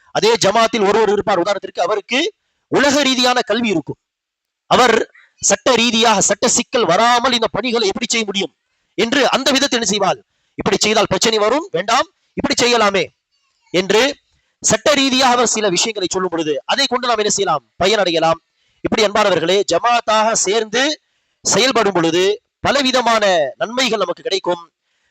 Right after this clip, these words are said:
சுத்தி இருக்கக்கூடிய, ஜமாத்தில் இருக்கக்கூடிய பலருடைய திறமைகளை கொண்டு நம்மால் நன்மையான காரியத்தை சிறந்த விதத்தில் சிறப்பாக செய்ய முடியும். ஆக, இப்படி ஜமாத்தாக செயல்படுவதில் பலவிதமான நன்மைகள். அதே நேரத்தில், அன்பானவர்களே,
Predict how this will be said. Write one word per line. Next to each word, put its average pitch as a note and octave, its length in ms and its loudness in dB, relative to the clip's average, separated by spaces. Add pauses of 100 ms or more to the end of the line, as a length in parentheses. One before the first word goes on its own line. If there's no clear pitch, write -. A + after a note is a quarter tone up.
(100)
சுத்தி B3 360 0
இருக்கக்கூடிய, A#3+ 360 0 (120)
ஜமாத்தில் A#3 400 -2
இருக்கக்கூடிய G#3+ 560 -2 (280)
பலருடைய C4 800 0
திறமைகளை A#3+ 640 0
கொண்டு C4 520 -2 (180)
நம்மால் G#3 360 0
நன்மையான G#3+ 500 0
காரியத்தை G3+ 640 -2
சிறந்த B3+ 520 -2
விதத்தில் A3+ 540 -2 (180)
சிறப்பாக C4+ 540 0
செய்ய F#3+ 200 -2
முடியும். C3 240 -6 (680)
ஆக, A3 180 2
இப்படி A#3 260 0 (100)
ஜமாத்தாக A3+ 480 2
செயல்படுவதில் F#3+ 600 -2 (100)
பலவிதமான A#3+ 500 2
நன்மைகள். F3 420 -2 (840)
அதே G#3+ 200 2
நேரத்தில், G3 280 2
அன்பானவர்களே, F3+ 580 2